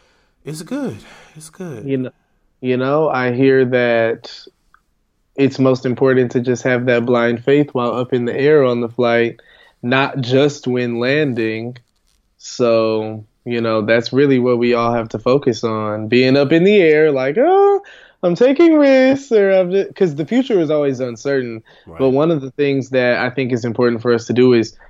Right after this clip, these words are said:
Speaker 2: embrace that uncertainty with excitement, because new blessings always come. So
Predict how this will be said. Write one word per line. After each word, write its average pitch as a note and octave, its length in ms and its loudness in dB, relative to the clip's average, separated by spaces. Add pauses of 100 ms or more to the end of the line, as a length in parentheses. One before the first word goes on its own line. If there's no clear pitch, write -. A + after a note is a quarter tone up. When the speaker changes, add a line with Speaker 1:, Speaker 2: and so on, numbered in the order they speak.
(220)
Speaker 2:
embrace C#3 460 2
that D3 180 4
uncertainty C#3 920 0
with C#3 320 0
excitement, D3 720 -2
because B2+ 560 -2
new F#3 260 4
blessings D#3 540 2
always D#3 460 0
come. A2 560 -8
So B2+ 440 -2